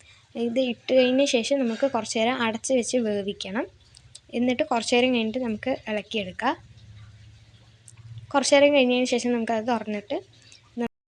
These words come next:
അത് നമുക്ക് ഓരോന്നായിട്ട്, ആ, മറിച്ചിട്ട് കൊടുക്കാം. അതുപോലെ ഒരു രണ്ട് മൂന്ന് പ്രാവശ്യം അതൊന്ന് ആ-, ആവണ വരെ അതുപോലെ, ആ, അടച്ച് മറിച്ചിട്ട് അത് നന്നായിട്ടൊന്ന് വേവിച്ചെടുക്കാം.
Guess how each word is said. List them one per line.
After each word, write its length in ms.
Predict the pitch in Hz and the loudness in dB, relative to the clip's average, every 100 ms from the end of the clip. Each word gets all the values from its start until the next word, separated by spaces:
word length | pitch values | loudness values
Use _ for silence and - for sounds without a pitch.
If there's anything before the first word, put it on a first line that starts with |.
| _ - - - - | _ -20 -20 -8 2
അത് 100 | 269 | 4
നമുക്ക് 320 | 254 247 262 | 4 4 4
ഓരോന്നായിട്ട്, 760 | 240 226 233 233 220 254 254 247 | 6 6 4 2 0 0 0 0
ആ, 160 | 220 | -4
മറിച്ചിട്ട് 640 | 214 220 226 220 - 233 226 | -4 -4 -6 -6 -6 -6 -6
കൊടുക്കാം. 440 | 208 202 - 254 - - - - _ | -8 -8 -6 -6 -6 -18 -20 -20 _
അതുപോലെ 460 | 240 247 240 254 269 | -8 -6 -6 -6 -4
ഒരു 200 | 233 240 | -2 0
രണ്ട് 240 | 233 226 233 | 0 -2 -2
മൂന്ന് 240 | 240 240 | -2 -2
പ്രാവശ്യം 400 | 240 220 214 240 | -4 -6 -6 -6
അതൊന്ന് 320 | 226 226 226 | -4 -4 -6
ആ-, 480 | 233 240 220 220 220 | -4 -4 -4 -6 -8
ആവണ 360 | 226 220 226 233 | -8 -8 -6 -6
വരെ 320 | 233 214 262 - _ _ - - _ - | -6 -6 -10 -14 _ _ -20 -20 _ -14
അതുപോലെ, 560 | 233 214 226 226 220 254 - | -8 -4 -2 -2 -2 -4 -4
ആ, 260 | 226 214 233 | -6 -6 -8
അടച്ച് 500 | 220 220 - 233 294 - _ _ - _ _ 226 | -10 -10 -12 -10 -10 -12 _ _ -20 _ _ -6
മറിച്ചിട്ട് 600 | 226 220 - 226 226 233 - _ - - - | -6 -4 -6 -4 -6 -10 -12 _ -20 -18 -8
അത് 280 | 226 226 226 | -4 -2 -2
നന്നായിട്ടൊന്ന് 500 | 214 208 214 220 214 | -4 -6 -6 -6 -6
വേവിച്ചെടുക്കാം. 800 | 202 196 202 - 190 - 233 | -6 -6 -6 -6 -8 -10 -10